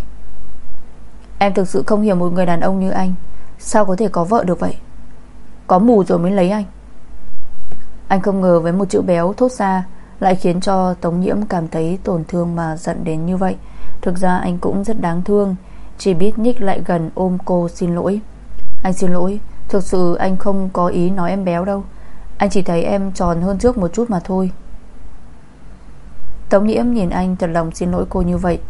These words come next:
cô cũng thấy bản thân kỳ lạ quá rồi. Không hiểu tại sao cô lại nổi nóng với anh như thế.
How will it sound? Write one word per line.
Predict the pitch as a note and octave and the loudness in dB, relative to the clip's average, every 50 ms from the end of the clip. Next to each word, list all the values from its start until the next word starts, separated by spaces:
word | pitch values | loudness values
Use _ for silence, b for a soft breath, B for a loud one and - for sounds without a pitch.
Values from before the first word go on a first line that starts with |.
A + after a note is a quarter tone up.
| - B B B B B B B - - | -10 B B B B B B B -8 -6
cô | G3+ | -6
cũng | F#3 F#3 - - G#3 | -4 -2 -4 -4 -2
thấy | - F3 F3 | -2 0 2
bản | - F#3+ F3+ E3 | 2 2 0 0
thân | - F#3 F3+ F3 F3 F3 F3 E3+ - - | 0 0 0 0 0 -2 -2 -4 -4 -2
kỳ | G3 F#3 | -2 0
lạ | E3+ E3 F3 F3 - - | 0 0 -2 -4 -4 -4
quá | - D#3+ D#3+ D#3 E3 | -6 -6 -4 -4 -4
rồi. | F#3 G#3+ G#3 F#3 E3 - - B B B B B B B B | -4 -2 -2 -2 -4 -4 -8 B B B B B B B B
Không | - - G3+ G3 | -4 -4 -2 0
hiểu | G3+ G3+ F3+ E3+ | 0 0 0 0
tại | - F#3 - | -2 -4 -6
sao | - - F#3 F3+ F3+ F3 F3 - | -6 -4 -4 -2 -2 -4 -4 -4
cô | - F#3 | -4 -2
lại | F3+ F3+ - - | -2 -4 -4 -2
nổi | F3+ F3+ E3+ E3 | -2 -2 -2 -2
nóng | D#3+ E3 D#3+ E3+ F#3+ | -4 -4 -4 -4 -4
với | F#3+ F#3 E3+ | -2 -2 -2
anh | - F3+ F3 | -2 -2 -4
như | F3+ F#3 | -4 -4
thế. | F3+ - E3+ E3 E3 F3+ A3+ | -2 -2 -2 -2 -2 -4 -6